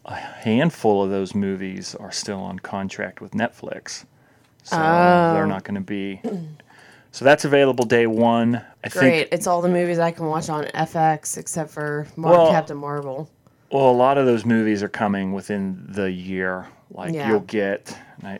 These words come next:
Speaker 1: think I have it here. Uh, what else is coming?
Speaker 2: With
Speaker 1: With
Speaker 2: Infinity War, you said, coming after that? Soon coming
Speaker 1: Because it's
Speaker 2: after?
Speaker 1: on Netflix, yeah.
Speaker 2: Yeah.
Speaker 1: With,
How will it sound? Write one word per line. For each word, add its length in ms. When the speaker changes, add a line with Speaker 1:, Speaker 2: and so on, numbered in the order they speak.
Speaker 1:
think 200
I 40
have 260
it 80
here. 300
Uh, 300
what 200
else 240
is 100
coming? 480
Speaker 2:
With 200
Speaker 1:
With 140
Speaker 2:
Infinity 600
War, 200
you 160
said, 380
coming 380
after 300
that? 440
Soon 320
coming 200
Speaker 1:
Because 280
it's 160
Speaker 2:
after? 80
Speaker 1:
on 100
Netflix, 540
yeah. 320
Speaker 2:
Yeah. 160
Speaker 1:
With, 460